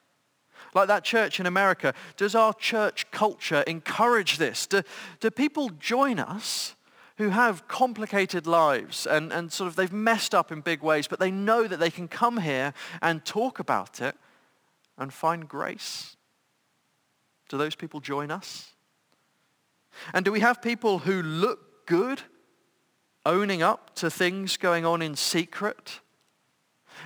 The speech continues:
And do we talk about the battles we face? And if sins are exposed, and if sins are confessed, how do we cope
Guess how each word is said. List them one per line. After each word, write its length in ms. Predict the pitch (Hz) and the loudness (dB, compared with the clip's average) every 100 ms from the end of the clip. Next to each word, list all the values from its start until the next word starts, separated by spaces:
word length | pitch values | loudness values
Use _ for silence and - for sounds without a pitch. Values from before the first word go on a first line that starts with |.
| - | -4
And 100 | 175 | -4
do 60 | |
we 100 | 196 | -4
talk 540 | - - 175 226 - - - _ _ _ _ _ _ _ - | -6 -8 -6 -6 -10 -20 -20 _ _ _ _ _ _ _ -16
about 280 | 135 160 131 | -2 -2 -2
the 80 | |
battles 500 | 139 156 - 160 156 | -2 -2 -2 -10 -10
we 80 | - | -10
face? 800 | 131 - 131 160 - - - - _ _ _ _ _ _ _ _ _ _ _ _ _ _ _ _ _ _ _ _ - - - - | -8 -6 -6 -8 -12 -12 -12 -16 _ _ _ _ _ _ _ _ _ _ _ _ _ _ _ _ _ _ _ _ -20 -20 -20 -6
And 140 | - 180 | -2 -2
if 80 | |
sins 400 | - - 285 349 | -2 -2 -4 -4
are 100 | 240 | -4
exposed, 920 | 190 - - 139 117 104 127 175 - - _ _ _ _ _ _ _ _ _ _ _ _ _ - - | -4 -4 -4 -2 -2 -4 -12 -14 -16 -18 _ _ _ _ _ _ _ _ _ _ _ _ _ -10 -4
and 100 | 165 | -2
if 80 | 156 | -2
sins 400 | - 233 214 190 | -4 -4 -4 -6
are 60 | |
confessed, 1040 | - 165 143 - 123 139 - - - - - _ _ _ _ _ _ _ _ _ _ _ _ _ _ _ | -8 -10 -8 -2 -2 -2 -8 -12 -12 -14 -20 _ _ _ _ _ _ _ _ _ _ _ _ _ _ _
how 140 | - | -4
do 80 | 180 | -4
we 100 | 180 | -4
cope 460 | 160 - 160 - | -10 -10 -10 -10